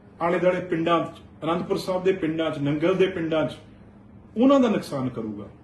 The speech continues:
ਇਹ ਸਾਰੀਆਂ ਚੀਜ਼ਾਂ, ਉਹ ਚੀਜ਼ਾਂ ਨੂੰ ਦੇਖਦੇ ਹੋਏ ਜਿੱਥੇ ਵੀ ਖਤਰਾ ਹੁੰਦਾ ਏ,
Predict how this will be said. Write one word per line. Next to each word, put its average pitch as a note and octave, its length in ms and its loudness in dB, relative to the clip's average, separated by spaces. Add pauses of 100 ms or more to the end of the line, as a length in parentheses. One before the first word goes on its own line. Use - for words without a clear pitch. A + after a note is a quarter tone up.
(160)
ਇਹ A3 100 0
ਸਾਰੀਆਂ E3 440 -4
ਚੀਜ਼ਾਂ, E3+ 480 -6 (920)
ਉਹ B3 160 2
ਚੀਜ਼ਾਂ E3+ 320 -2
ਨੂੰ D#3+ 140 -6
ਦੇਖਦੇ D#3 420 6
ਹੋਏ C#3 240 2 (540)
ਜਿੱਥੇ G#3+ 360 2
ਵੀ C4+ 100 6
ਖਤਰਾ E3 360 0
ਹੁੰਦਾ C#3+ 300 2
ਏ, D3+ 140 2